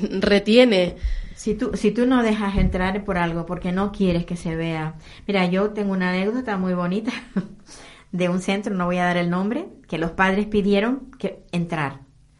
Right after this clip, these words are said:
Speaker 1: sin previo aviso y la dirección dijo que no tenía ningún inconveniente. Yo aplaudí hasta con las orejas.
Speaker 2: <laughs>
Speaker 1: ¿Sabes lo que dijo el cabildo?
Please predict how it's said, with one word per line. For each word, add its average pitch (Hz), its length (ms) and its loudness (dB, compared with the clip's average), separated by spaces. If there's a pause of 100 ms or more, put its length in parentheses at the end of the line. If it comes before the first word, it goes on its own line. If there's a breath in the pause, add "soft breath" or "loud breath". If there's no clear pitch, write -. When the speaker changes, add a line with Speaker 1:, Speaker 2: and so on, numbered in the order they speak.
(240 soft breath)
Speaker 1:
sin 202 280 0
previo 226 280 4
aviso 170 440 0 (360 soft breath)
y 190 80 0
la 180 140 4
dirección 175 460 2
dijo 240 360 0 (160)
que 185 120 0
no 175 120 0
tenía 220 340 2
ningún 180 340 0
inconveniente. 170 800 -4 (380 soft breath)
Yo 208 320 0
aplaudí 202 680 2
hasta - 240 -6
con 160 100 -4
las 165 140 -4
orejas. 160 400 -2
Speaker 2:
<laughs> 247 360 2 (640 loud breath)
Speaker 1:
¿Sabes 226 300 4
lo 254 100 0
que 240 100 -2
dijo 220 180 -2
el 226 100 -4
cabildo? 226 460 2